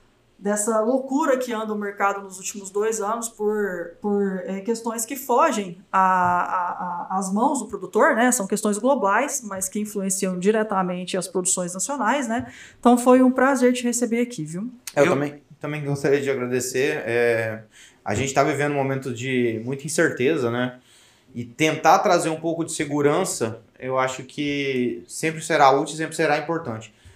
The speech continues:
Speaker 2: As informações que você traz, traz segurança pro produtor poder, de alguma maneira, se defender um pouco dessa loucura que tem sido o mercado nos últimos tempos aí.
Speaker 3: Não tem sido fácil analisar mercado nos últimos dias, assim, a gente,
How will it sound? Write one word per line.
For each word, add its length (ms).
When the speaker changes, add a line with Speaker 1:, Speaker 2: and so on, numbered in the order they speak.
Speaker 2:
As 140
informações 400
que 80
você 100
traz, 480
traz 240
segurança 400
pro 140
produtor 580
poder, 680
de 80
alguma 200
maneira, 300
se 100
defender 360
um 120
pouco 200
dessa 200
loucura 440
que 80
tem 180
sido 420
o 80
mercado 460
nos 100
últimos 300
tempos 320
aí. 340
Speaker 3:
Não 220
tem 180
sido 340
fácil 540
analisar 380
mercado 340
nos 100
últimos 360
dias, 320
assim, 200
a 40
gente, 260